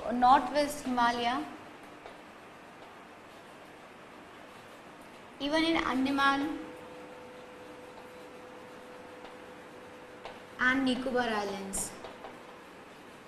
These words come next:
Now there is no place, so I won't be writing anything else now.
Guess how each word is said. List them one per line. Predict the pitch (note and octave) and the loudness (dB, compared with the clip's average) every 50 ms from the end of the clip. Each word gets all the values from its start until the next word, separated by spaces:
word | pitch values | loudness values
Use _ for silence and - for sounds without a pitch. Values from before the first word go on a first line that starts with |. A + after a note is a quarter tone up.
| - - - - - - - - - - - - - - - - - - - - - - - - - - - - - - - - - - - A3 | -18 -18 -16 -16 -16 -16 -16 -16 -16 -16 -16 -16 -16 -16 -16 -16 -16 -16 -16 -18 -16 -16 -16 -16 -14 -14 -14 -14 -14 -16 -16 -16 -16 -14 -8 -4
Now | A#3 A#3+ B3 | 0 0 4
there | A#3 B3+ C4 | 6 6 6
is | C4+ B3+ C#4 | 6 6 4
no | C4+ C#4 | 4 4
place, | C4+ C#4 C#4 C#4 C#4 C#4 | 4 4 6 4 6 6
so | C#4+ | 6
I | B3+ B3 | 6 6
won't | B3 B3 B3+ C4 B3+ | 6 6 4 2 4
be | C#4 | 4
writing | B3+ B3 B3 A#3 C4 B3 B3+ | 4 6 6 4 4 4 4
anything | B3 A#3+ A#3 C4+ B3+ B3 | 2 2 2 2 2 2
else | A#3 A3+ A3 A3+ A3+ - | 2 0 0 0 -2 -2
now. | A#3 A3+ B3 D4 | -2 -2 -2 -2